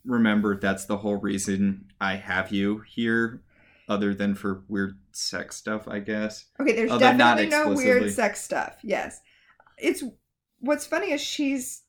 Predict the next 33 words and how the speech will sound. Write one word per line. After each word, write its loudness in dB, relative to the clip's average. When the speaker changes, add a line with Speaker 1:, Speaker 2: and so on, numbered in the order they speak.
Speaker 2:
a 0
princess. -2
She -2
probably 2
doesn't 0
know 4
a 4
lot 4
about 2
cleaning. -6
Speaker 1:
As 0
we 0
can 0
tell 4
by 2
the -2
fact 0
that 0
there's -2
apparently -2
dust 2
everywhere. -2
Although -16
it's -6
a 4
really 0
big -6
castle, -8
and -4
she's -8
working -2
by -4
herself. -6